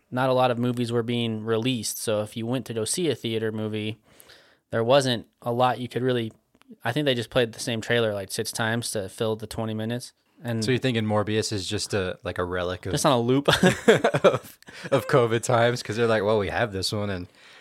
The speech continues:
Speaker 2: no one's complained about us playing it before every movie before." <laughs>
Speaker 1: No, I was just saying, I think when there wasn't a lot of content coming out, right, there wasn't anything that you could really advertise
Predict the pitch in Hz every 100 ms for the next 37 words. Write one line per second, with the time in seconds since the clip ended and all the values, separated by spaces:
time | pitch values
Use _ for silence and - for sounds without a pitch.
0 | - 123 123 131 113 - 110 113 120 110
1 | 107 107 - - 123 123 110 113 123 127
2 | 117 123 131 131 117 113 127 131 98 117
3 | - - - - - - - - 180 165
4 | 170 165 156 160 143 143 160 - _ -
5 | 156 165 156 151 160 156 139 139 135 -
6 | 127 127 104 - 120 120 127 107 117 123
7 | 117 123 127 123 117 - _ - 135 123
8 | 127 123 113 120 113 123 120 107 113 120
9 | - 107 104 110 - -